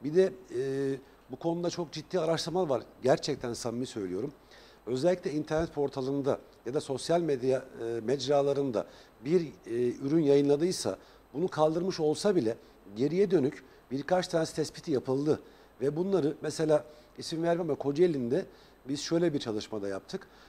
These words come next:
Bu, e, ticaret yaptığı için, yani buradan gelir sağladığı için, kayıt dışı olduğu için zaten hemen kendisini, e, vergi levhası mükellefi ettik.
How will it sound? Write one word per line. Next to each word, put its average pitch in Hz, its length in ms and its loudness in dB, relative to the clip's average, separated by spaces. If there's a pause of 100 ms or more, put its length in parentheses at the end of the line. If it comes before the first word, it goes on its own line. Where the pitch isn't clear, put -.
(200)
Bu, 170 280 4 (120)
e, 127 640 -2
ticaret 160 540 2 (480)
yaptığı 139 300 -6
için, 139 360 -4 (400)
yani 127 260 -4
buradan 131 340 -2
gelir 135 160 -2
sağladığı 131 400 0
için, 139 280 -2 (240)
kayıt 151 280 0
dışı 131 200 -4
olduğu 107 200 -4
için 107 240 -6
zaten 143 380 -2
hemen 160 260 -2 (280)
kendisini, 143 500 -2 (380)
e, 107 360 -4 (280)
vergi 143 240 2
levhası 147 320 4
mükellefi 139 420 -4
ettik. 147 400 -6